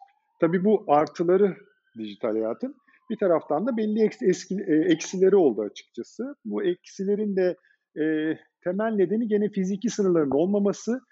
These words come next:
ve karşıdakini görmeme. Bu fiziki sınırların olmaması, karşıdakini görmeme ve dijital dünyadaki, e, nasıl diyeyim, e,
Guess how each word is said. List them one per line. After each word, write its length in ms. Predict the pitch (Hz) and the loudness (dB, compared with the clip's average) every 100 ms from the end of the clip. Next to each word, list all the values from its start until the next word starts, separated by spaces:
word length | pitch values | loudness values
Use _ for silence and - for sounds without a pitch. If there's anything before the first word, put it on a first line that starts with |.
| _ _ | _ _
ve 100 | 156 | -4
karşıdakini 720 | - 185 - 190 190 196 226 | 0 0 0 -2 -2 0 2
görmeme. 500 | 180 185 160 120 98 - _ _ _ _ _ - | 4 6 4 0 -8 -14 _ _ _ _ _ -4
Bu 280 | 196 190 - | -2 -2 -6
fiziki 360 | 151 151 185 240 | -8 -6 -4 -4
sınırların 380 | - 185 170 151 | 0 0 2 2
olmaması, 500 | 185 190 135 - - | 2 2 0 -4 -2
karşıdakini 520 | 127 127 156 156 147 | -2 0 -2 -4 2
görmeme 520 | 139 185 180 156 196 | 4 6 4 4 4
ve 160 | 135 - | 2 0
dijital 460 | - 196 196 156 | -12 0 2 2
dünyadaki, 640 | 131 143 131 123 120 - 113 - _ _ _ - | -2 -2 0 0 -2 -2 -2 -2 _ _ _ 0
e, 260 | 123 123 120 123 - _ _ _ _ _ _ _ _ | 2 4 2 -4 -12 _ _ _ _ _ _ _ _
nasıl 300 | 151 - 120 | -8 -8 -6
diyeyim, 260 | 123 123 110 _ _ _ _ | -6 -6 -8 _ _ _ _
e, 100 | 127 | -2